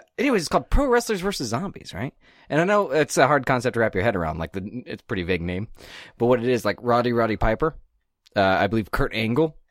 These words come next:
I think there's a Matt Hardy in there. I don't know if he was broken or not at the time. You wouldn't,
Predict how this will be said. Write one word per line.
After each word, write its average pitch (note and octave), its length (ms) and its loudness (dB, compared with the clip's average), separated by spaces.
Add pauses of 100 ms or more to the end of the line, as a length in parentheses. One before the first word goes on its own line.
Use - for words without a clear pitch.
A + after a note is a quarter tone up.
(300)
I F#2 120 -2
think B2 220 -4
there's A2+ 120 -2
a F#2+ 60 -4
Matt A#2 320 -2
Hardy A#2 320 0
in C#3+ 100 0
there. D3 180 2
I G2+ 60 4
don't B2+ 140 -2
know C3 40 -2
if A#2+ 60 -4
he C3 80 -2
was G#2+ 80 -2
broken A2+ 380 0
or C#3+ 40 -2
not B2+ 200 0
at - 80 -10
the G2+ 80 -10
time. A2+ 380 -2 (840)
You G2 200 -4
wouldn't, A2 400 -4